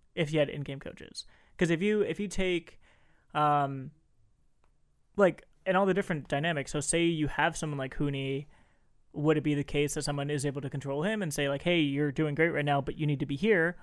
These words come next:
Or do you think that he would save them off? Um,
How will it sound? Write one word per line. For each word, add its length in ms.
Or 240
do 160
you 60
think 120
that 140
he 80
would 100
save 220
them 140
off? 360
Um, 520